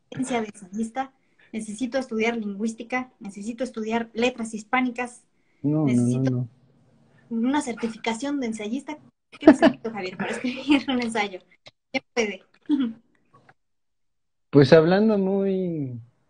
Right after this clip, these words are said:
Speaker 2: eh, como materialista, ten-, tendrías que tener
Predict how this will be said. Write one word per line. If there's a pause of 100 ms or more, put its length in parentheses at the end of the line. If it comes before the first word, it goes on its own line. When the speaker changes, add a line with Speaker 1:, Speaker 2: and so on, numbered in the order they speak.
(380)
Speaker 2:
eh, (500)
como
materialista, (800)
ten-,
tendrías
que
tener